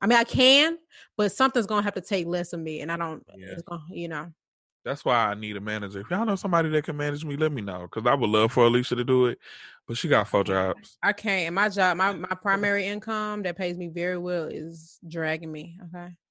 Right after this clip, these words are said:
Speaker 2: Yeah, so, and I understand that. So I need a manager. If somebody out there can help me,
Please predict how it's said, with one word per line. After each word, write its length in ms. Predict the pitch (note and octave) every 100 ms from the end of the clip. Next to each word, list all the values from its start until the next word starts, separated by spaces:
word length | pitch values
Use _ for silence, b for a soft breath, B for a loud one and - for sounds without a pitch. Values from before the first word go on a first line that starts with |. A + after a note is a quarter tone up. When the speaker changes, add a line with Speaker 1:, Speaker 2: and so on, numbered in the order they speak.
| _ _ B B B
Speaker 2:
Yeah, 240 | C4+ A3 A2
so, 180 | B2 -
and 140 | - C#3
I 80 | C#3+
understand 480 | C3+ C3 A#2 A2
that. 180 | G#2 F#2+ -
So 100 | A#2
I 120 | A#2
need 160 | D3 A#2
a 40 |
manager. 420 | G#2+ G#2+ G2+ G#2
If 80 | G#2
somebody 420 | - A#3+ B3+ D#3
out 140 | B2+ A2+
there 120 | A2
can 180 | - F#2+
help 460 | - - A3 D3+
me, 60 | -